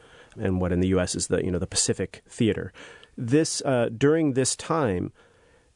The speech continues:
a Japanese typewriter company, the manufacturer of Japanese typewriters, actually with the force of their, their corporate network, but also at the, with the force of arms, was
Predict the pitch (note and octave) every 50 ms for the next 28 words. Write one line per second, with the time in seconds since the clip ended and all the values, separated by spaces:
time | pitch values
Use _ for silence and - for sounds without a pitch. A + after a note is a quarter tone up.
0 | _ - A2+ A2 G#2 G2 G#2 A2 B2+ B2+ C#3 - D#3 C#3+ C3+ C3+ B2+ B2+ B2 A2
1 | - - - - - _ _ - - C3+ C3+ C3+ - A#2+ G#2+ G#2 G2+ G#2 G2+ G2
2 | F#2+ - - - D#3 D#3 - - E2 C#2+ - F#2 - - - G2 F#2+ F#2+ G2+ F#2+
3 | - A2+ G#2+ G2+ - A2 G2 F#2 - A2 A2+ A2+ - G#2 G2+ F#2 - - G2 E2+
4 | E2+ - F2 F2 E2+ F2+ F#2+ F#2+ - - - - - - - - - _ _ -
5 | B2 C3 C#3 - - - D#3 C3+ C3+ C3 A#2+ A2 A#2+ D3 C#3+ - - - - -
6 | B2+ A#2+ - - - - C3+ C3+ C#3 C3 - - A2 G2+ E2+ - G#2+ G2+ G2+ G2
7 | G2 F#2+ F2+ F2 - - _ _ _ _ _ _ _ - E2+ F#2+ F#2+ F#2 - -
8 | D3 D3 C3 - C3+ A#2+ - G2 A#2+ C#3+ D3+ - D3 C#3+ C#3 C#3 - - - A2+
9 | G#2 - _ _ _ _ _ _ _ _ - A2+ A#2 - A#2 G#2+ G2+ - G#2 -
10 | - - B2+ - - G#2+ - - B2 A#2+ - - G2+ F#2+ - A#2+ C3 C#3 B2 F2+
11 | - E2+ D#2+ D#2+ - - - - - - - _ - A#2+ A#2 -